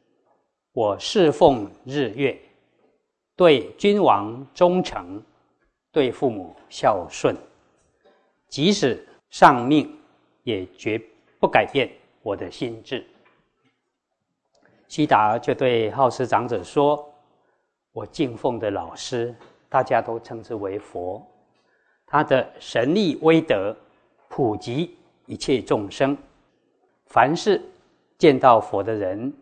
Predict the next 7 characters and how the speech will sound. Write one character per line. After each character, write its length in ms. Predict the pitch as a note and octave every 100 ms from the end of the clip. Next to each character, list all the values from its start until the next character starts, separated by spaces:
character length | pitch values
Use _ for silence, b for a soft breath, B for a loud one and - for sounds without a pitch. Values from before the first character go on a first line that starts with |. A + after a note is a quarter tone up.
| _ _ _ _ -
都 160 | F3
能 280 | F3+ A#2 G#2 B2 _ _ _ -
得 240 | A2 A#2+
福。 420 | A#2 - E2+ G2 _ _ _ _ _ _ _ _ _ -
你 140 | G#2
不 160 | - E3
妨 440 | - G2 G#2+ D3+